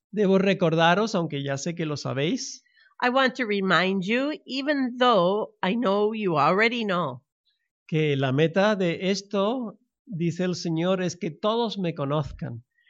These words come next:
Speaker 2: that the goal of this is that you will all know me,
Speaker 1: Desde el mayor hasta el menor.
Speaker 2: from the older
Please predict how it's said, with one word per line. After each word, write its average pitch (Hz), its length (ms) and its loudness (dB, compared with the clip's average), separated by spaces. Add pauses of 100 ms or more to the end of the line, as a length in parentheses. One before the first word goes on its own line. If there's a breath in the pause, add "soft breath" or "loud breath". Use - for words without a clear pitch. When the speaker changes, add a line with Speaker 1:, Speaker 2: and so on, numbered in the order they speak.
(340)
Speaker 2:
that 254 180 0
the 247 80 -2
goal 262 680 4
of 185 240 -2
this 185 580 0 (220)
is 226 200 -6
that 233 200 0
you 226 200 0
will 208 440 0
all 160 560 2 (240)
know 170 320 0
me, 151 460 -4 (180)
Speaker 1:
Desde 139 240 -8
el 151 100 -4
mayor 160 540 -2
hasta 196 220 -6
el 160 80 -4
menor. 143 400 -6 (680)
Speaker 2:
from 214 260 -4
the 190 200 -2
older 269 600 0